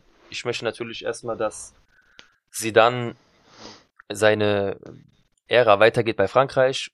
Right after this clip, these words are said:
und ich natürlich weiß, er wird irgendwann wieder zurück zum, zu Real Madrid. Aber es ist für mich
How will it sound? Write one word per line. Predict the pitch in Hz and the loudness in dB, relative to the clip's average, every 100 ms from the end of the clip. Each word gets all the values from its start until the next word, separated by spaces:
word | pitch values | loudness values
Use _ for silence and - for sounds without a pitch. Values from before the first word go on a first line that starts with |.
| - | -12
und | 110 104 | -12 -8
ich | - | -4
natürlich | 107 - 101 - | -4 -6 -6 0
weiß, | 107 - | 0 0
er | 95 | -8
wird | 123 131 | -8 -8
irgendwann | 131 131 123 | -8 -6 -4
wieder | 127 | -4
zurück | 123 131 123 | -4 -8 -8
zum, | 127 120 | -8 -6
zu | 127 | -2
Real | 113 120 | 2 2
Madrid. | 120 113 127 - _ _ _ - - - - _ | 2 -2 -6 -10 _ _ _ -20 -20 -20 -20 _
Aber | 92 104 117 | -2 4 4
es | 98 - | 4 -2
ist | - | -6
für | - | -4
mich | 120 127 - - | -4 -4 -4 -4